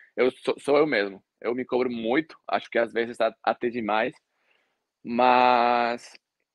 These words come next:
é, no primeiro começo, logicamente que eu ficava triste, porque eu não tava nos jogos, ficava chateado porque não conseguia fazer gol.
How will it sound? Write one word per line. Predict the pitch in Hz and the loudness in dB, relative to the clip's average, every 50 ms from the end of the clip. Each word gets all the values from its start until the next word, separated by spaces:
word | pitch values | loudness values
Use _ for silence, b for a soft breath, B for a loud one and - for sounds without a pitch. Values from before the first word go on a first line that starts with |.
| _ _ _ _ _ _ _ _ _ - | _ _ _ _ _ _ _ _ _ -4
é, | - 110 110 110 110 110 | 0 2 2 2 2 0
no | 117 120 - | -4 -6 -6
primeiro | 135 123 113 131 135 | -6 -6 -4 -6 -4
começo, | - 135 127 127 123 135 143 135 - 151 143 143 139 | -2 -2 -2 0 -2 -2 -2 -4 -2 0 0 0 0
logicamente | 123 123 160 170 175 - - 160 151 127 135 | 0 -2 -2 -4 -2 -4 -6 -6 -6 -8 -4
que | 139 | -6
eu | 127 - | -6 -4
ficava | - 143 - - 123 123 113 | -6 -8 -2 0 2 2 2
triste, | - - 113 101 101 - - | 0 0 -4 -4 -4 -4 -10
porque | 95 - - | -10 -4 -4
eu | 107 | -4
não | 107 | 0
tava | 98 117 113 | 2 2 2
nos | 110 117 107 107 98 | 2 0 -4 -6 -2
jogos, | 104 107 117 123 120 117 110 113 107 107 104 - - - | 2 4 6 6 6 4 2 0 0 -2 -4 -8 -12 -14
ficava | 113 107 - 110 107 | -8 -2 0 0 0
chateado | - - 113 - - - 113 110 110 | 2 0 -2 -2 0 2 2 2 2
porque | 104 - - | 0 -6 -10
não | 104 110 | -10 -8
conseguia | - - 110 - 104 101 104 | -8 -10 -14 -12 -6 -6 -6
fazer | - 101 98 - 98 | -6 -6 -8 -8 -4
gol. | 90 110 113 120 120 117 120 | 2 6 8 8 8 6 4